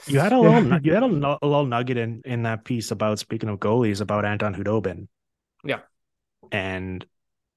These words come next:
Speaker 1: I really, really hope, selfishly, that he is back in our lives at some point here.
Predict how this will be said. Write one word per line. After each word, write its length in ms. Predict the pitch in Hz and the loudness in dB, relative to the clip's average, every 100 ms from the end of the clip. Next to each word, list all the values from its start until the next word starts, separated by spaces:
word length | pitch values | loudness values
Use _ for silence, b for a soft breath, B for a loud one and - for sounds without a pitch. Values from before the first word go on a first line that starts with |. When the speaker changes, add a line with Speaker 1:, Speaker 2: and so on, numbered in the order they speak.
| _ _ _ _ _ - | _ _ _ _ _ -4
Speaker 1:
I 100 | 113 | 0
really, 400 | 110 113 117 113 | 2 2 2 2
really 380 | 107 107 104 | 2 0 0
hope, 380 | 95 95 92 90 - - | -2 -4 -4 -6 -16 -8
selfishly, 760 | - 92 101 92 104 92 85 _ _ _ _ _ _ _ - | -2 -2 -2 -6 -6 -8 -8 _ _ _ _ _ _ _ -8
that 120 | 110 | -6
he 140 | - 95 | -4 -4
is 100 | 95 | -4
back 300 | 92 90 - | -4 -4 -4
in 60 | |
our 120 | 95 | -4
lives 320 | 92 90 87 87 | -2 -2 -4 -8
at 80 | |
some 160 | - 85 | -10 -10
point 240 | 90 92 | -10 -10
here. 220 | - - | -12 -14